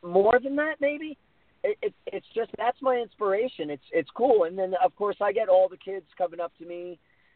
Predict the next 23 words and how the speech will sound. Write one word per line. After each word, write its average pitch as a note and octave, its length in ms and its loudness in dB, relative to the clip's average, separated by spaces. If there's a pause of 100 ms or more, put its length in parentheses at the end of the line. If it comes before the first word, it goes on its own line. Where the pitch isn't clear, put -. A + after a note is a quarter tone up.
(140)
saying, E3+ 480 -2
you D#3 120 -10
know, D3+ 260 -8
"Hey, E3+ 400 -2
thanks D3+ 260 -10
for E3 120 -2
making D#3 280 -6
video F3 300 2
games. D3+ 400 -8
I D3 100 0
got D#3 200 2
into D#3 220 -10
the C#3+ 180 -14
sport E3+ 380 4
because D3+ 300 -6
of B2+ 40 -12
your D3 180 -2
games." E3 600 0
And, C3+ 200 -4 (800)
you E3+ 100 4
know, E3 300 2
and E3+ 100 -4 (360)
I, C4 160 2